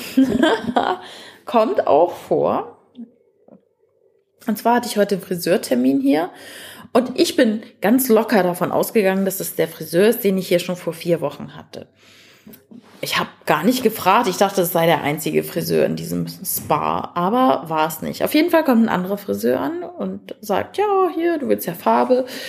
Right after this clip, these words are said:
und kommt mit dieser Farbpalette an. Und von diesem anderen Friseur kannte ich halt auch schon im letzten Jahr. Der kam hin, hat meine Haare gesehen, hat irgendeine Farbe angemischt und das passte perfekt.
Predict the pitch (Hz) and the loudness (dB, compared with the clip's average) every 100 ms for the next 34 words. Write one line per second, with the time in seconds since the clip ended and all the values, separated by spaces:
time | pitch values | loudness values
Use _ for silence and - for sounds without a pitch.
0 | - - - 214 302 349 302 254 269 - | -10 -10 -4 0 4 4 4 4 4 2
1 | 262 294 - 165 165 160 160 - 170 - | 0 0 0 0 0 -2 -4 -4 -10 -12
2 | _ _ - 190 190 185 180 175 - 294 | _ _ -12 -6 -2 -2 -2 -2 0 2
3 | 302 254 196 170 170 208 175 170 190 185 | 0 0 -2 2 2 2 -4 -8 -10 -6
4 | 185 302 - - _ _ _ _ _ - | -2 -2 -4 -16 _ _ _ _ _ -2
5 | 175 170 - 262 302 233 151 - - 165 | 0 0 0 2 4 4 2 0 -12 -10
6 | 170 190 285 - - - - _ - 190 | -8 -4 -4 -6 -18 -20 -20 _ -4 0
7 | 196 180 262 427 415 339 233 185 156 165 | 0 0 2 2 2 -2 -2 0 0 0
8 | 233 269 262 240 254 262 254 - - 170 | 2 2 0 0 0 2 2 -2 -4 -4
9 | 185 170 233 247 254 - 233 233 233 247 | -4 -2 0 2 2 0 0 2 2 2
10 | 240 - - - - _ _ - 196 190 | -2 -10 -20 -20 -20 _ _ -2 2 0
11 | - - 208 - 190 185 175 156 - - | 0 0 0 0 -2 -2 -8 -8 -12 -14
12 | - - - | -14 -16 -16